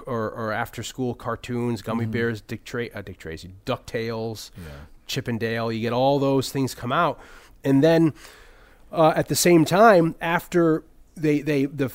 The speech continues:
Speaker 1: the Great Mouse Detective is, like, the first time they end up using some sort of form of computer technology in a Disney movie, and they have this great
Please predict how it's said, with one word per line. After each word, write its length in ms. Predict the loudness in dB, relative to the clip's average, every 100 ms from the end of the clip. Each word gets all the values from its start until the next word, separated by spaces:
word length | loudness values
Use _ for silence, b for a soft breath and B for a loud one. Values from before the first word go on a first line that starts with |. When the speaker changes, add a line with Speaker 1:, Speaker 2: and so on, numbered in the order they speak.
| -12 -8
Speaker 1:
the 180 | -4
Great 220 | 4 4 6
Mouse 220 | 2 2
Detective 400 | 0 -2 -2 -4
is, 120 | -2
like, 140 | -4
the 60 | -4
first 300 | 0 0 0
time 260 | 0 2 0
they 180 | -2
end 260 | -2 -2 -2
up 120 | -4
using 320 | -2 -2 0
some 160 | -2 -4
sort 200 | -4 -2
of 100 | -2
form 220 | -2 -2
of 80 | -4
computer 320 | -8 -4 -4
technology 720 | -4 -4 2 2 2 -2 -6
in 60 | -6
a 40 |
Disney 320 | -6 -8 -6 -4
movie, 260 | -4 -6
and 80 | -6
they 60 | -6
have 160 | -6
this 140 | -8 -6
great 300 | -6 -6